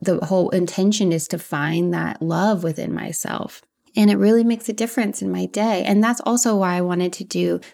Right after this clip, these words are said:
the affirmations, the higher self affirmations every week here. And I'm wondering if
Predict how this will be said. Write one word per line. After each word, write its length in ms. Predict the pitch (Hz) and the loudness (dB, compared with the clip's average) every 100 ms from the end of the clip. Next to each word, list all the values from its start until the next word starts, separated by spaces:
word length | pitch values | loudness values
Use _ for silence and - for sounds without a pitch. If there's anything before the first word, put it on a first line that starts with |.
| _ | _
the 140 | 202 - | -4 -2
affirmations, 1300 | 175 170 170 170 175 202 208 175 165 165 170 165 - - - _ | -2 -2 -2 0 2 2 2 0 2 2 0 -4 -10 -14 -20 _
the 80 | 185 | -6
higher 300 | 190 208 214 | 0 2 2
self 200 | 196 180 | 0 -2
affirmations 680 | 170 170 185 196 247 330 269 | -4 -6 -4 -2 0 2 2
every 260 | 185 175 165 | 2 -2 -2
week 320 | 165 175 - | -2 -6 -8
here. 480 | - - - - - - _ - | -10 -6 -4 -4 -6 -12 _ -2
And 120 | 190 | 2
I'm 120 | 190 | 4
wondering 460 | 202 233 233 220 202 | 6 4 4 4 2
if 240 | 190 185 | 2 -2